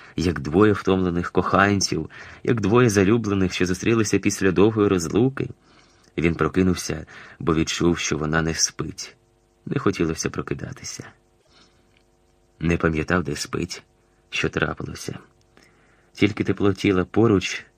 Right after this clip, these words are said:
було навдивовиж приємним. Ніколи впершим. Прокинувся зовсім, коли усвідомив, що тепло поруч — це тіло голої жінки,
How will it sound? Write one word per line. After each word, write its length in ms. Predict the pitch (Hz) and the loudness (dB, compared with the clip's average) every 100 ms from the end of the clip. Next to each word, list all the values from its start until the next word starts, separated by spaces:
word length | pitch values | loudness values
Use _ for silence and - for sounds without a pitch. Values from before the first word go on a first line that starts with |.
| _ 85 | _ -8
було 540 | 76 82 92 98 90 _ _ - | -2 2 4 2 0 _ _ -4
навдивовиж 760 | 87 82 80 78 80 95 - - | -2 0 0 0 0 -2 -4 -4
приємним. 640 | - 85 78 76 - - - _ _ _ _ _ _ _ _ - | -2 -2 -2 -8 -10 -14 -16 _ _ _ _ _ _ _ _ -10
Ніколи 680 | 73 71 - 85 98 95 90 _ _ _ _ _ _ | -8 -8 -2 2 2 2 -4 _ _ _ _ _ _
впершим. 760 | - - - 76 73 - - - 90 _ _ _ _ | -20 -12 -4 -4 -4 -8 -8 -10 -14 _ _ _ _
Прокинувся 540 | 76 82 95 87 - 76 | -4 0 2 2 0 0
зовсім, 460 | 85 - - 78 - _ _ _ _ | 0 -2 -8 -10 -16 _ _ _ _
коли 200 | - 80 | -2 -2
усвідомив, 520 | 78 76 76 87 87 | 0 -2 -2 0 0
що 200 | - - | -2 -6
тепло 280 | - - 87 | -6 -2 -2
поруч — 460 | - 95 92 90 - | 2 2 4 0 -2
це 140 | 80 | -6
тіло 420 | - 95 87 82 - | -2 0 0 -2 -4
голої 420 | 76 85 87 87 | -2 0 2 0
жінки, 540 | 78 76 73 - 78 | -2 -6 -8 -10 -12